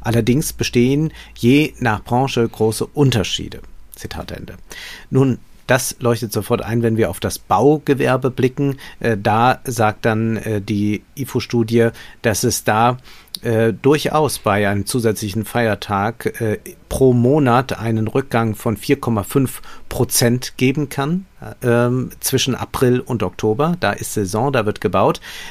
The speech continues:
Wenn aber im Winter ein Feiertag im Monat, äh, mehr wäre,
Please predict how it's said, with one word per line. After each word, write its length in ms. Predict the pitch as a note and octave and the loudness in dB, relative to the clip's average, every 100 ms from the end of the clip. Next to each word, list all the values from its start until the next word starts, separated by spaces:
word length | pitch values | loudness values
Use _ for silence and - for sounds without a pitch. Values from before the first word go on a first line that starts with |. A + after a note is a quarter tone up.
| - | -14
Wenn 420 | - A#2 C3 D3+ - | -4 2 2 2 0
aber 440 | - A#2+ A2+ G#2 G2 | -2 0 4 2 0
im 260 | - A2 G2 | -2 -2 2
Winter 460 | F3 G#3 B2+ G#2+ | 2 2 0 0
ein 140 | A2+ G2 | -2 -6
Feiertag 640 | - G#2+ G2 - G2+ F2+ - | -2 0 0 -2 -2 -2 -4
im 60 | A#2 | -4
Monat, 540 | G2+ G2 F#2+ F2+ - - - - | -2 0 0 -2 -6 -16 -20 -8
äh, 220 | A2 G2+ F#2 | -2 -2 -2
mehr 340 | A#2 G#2+ G2+ G2 | -2 0 0 2
wäre, 440 | G2 F#2+ B2 F3+ | 0 2 0 0